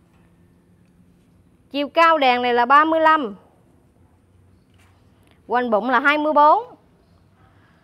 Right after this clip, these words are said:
Rồi một cặp đèn này thì em giao lưu với quý cô chú anh chị là một triệu một trăm ngàn. Em bao phí ship cho quý cô chú và anh chị.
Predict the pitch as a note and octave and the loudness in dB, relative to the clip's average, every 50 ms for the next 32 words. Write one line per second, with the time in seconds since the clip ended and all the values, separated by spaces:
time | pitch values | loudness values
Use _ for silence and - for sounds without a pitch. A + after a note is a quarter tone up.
0 | _ _ _ _ - B3 C4 C4 C4 B3+ - B3+ B3+ A#3+ B3 C4 C4 C4 C4 C4 | _ _ _ _ -6 -4 -4 -4 -4 -2 0 0 0 0 2 2 2 2 2 2
1 | C4 B3+ B3+ A3+ C4+ C4+ C#4+ D4+ D#4+ D4+ D#4+ D#4+ D#4+ D#4+ D#4+ D#4+ D4 F4 F4 - | 0 0 0 0 -2 -4 -4 -2 0 2 2 2 2 2 0 -2 -4 -8 -10 -10
2 | G#4+ G#4+ G#4 E4 - G#4 A4 G4+ F4 B3+ - A#3 A3 A3 G#3 - - F#3+ A3+ A3+ | -10 -12 -12 -10 -6 -6 -4 -4 -4 -4 -2 -2 -2 -2 -4 -8 -8 -10 -8 -8
3 | A3 - - A3 G#3+ A3 A3 G#3+ - G#3+ G#3 - - D4 D4 D4 C#4 B3+ A#3 G#3+ | -10 -10 -8 -6 -6 -6 -6 -8 -12 -16 -14 -8 -6 -6 -4 -4 -6 -8 -8 -8
4 | G#3+ A3+ - _ _ - - B3+ C4 C4 B3+ C4 B3+ A#3 C4+ C4+ - D#4+ D#4+ - | -10 -12 -14 _ _ -16 -12 -12 -10 -6 -4 -4 -4 -6 -8 -10 -6 -6 -6 -6
5 | - D#4+ C4 - E4 - - C4+ B3 C#4+ C#4+ F#4 F4+ C#4 G#3 G#3+ B3 A3 A#3+ G3+ | -6 -12 -14 -14 -16 -16 -18 -12 -8 -6 -6 -6 -4 -6 -6 -8 -10 -10 -10 -8
6 | F#3+ F#3 - | -8 -10 -12